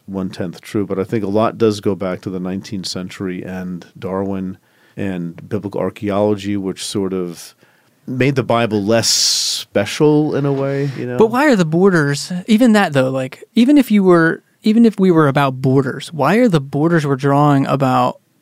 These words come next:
Speaker 2: certain beliefs and not behaviors? Like,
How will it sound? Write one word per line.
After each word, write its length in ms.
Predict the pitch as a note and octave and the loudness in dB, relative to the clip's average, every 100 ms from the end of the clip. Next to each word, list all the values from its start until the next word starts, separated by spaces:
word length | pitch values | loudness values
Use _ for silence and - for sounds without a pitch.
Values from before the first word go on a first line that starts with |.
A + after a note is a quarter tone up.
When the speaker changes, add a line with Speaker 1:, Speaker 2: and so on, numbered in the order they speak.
| _ _ | _ _
Speaker 2:
certain 480 | - - E3+ F#3 C#3+ | -8 -2 0 0 0
beliefs 680 | C#3 C3 C3 F3+ C#3 - - | 0 0 0 0 -2 -4 -10
and 200 | F3 C#3 | -4 -2
not 240 | D3+ - E3 _ | -2 -2 -10 _
behaviors? 680 | C3+ - D3+ D3+ C#3 - - | -12 -4 -2 -2 -4 -12 -12
Like, 260 | D3+ C#3+ | -6 -6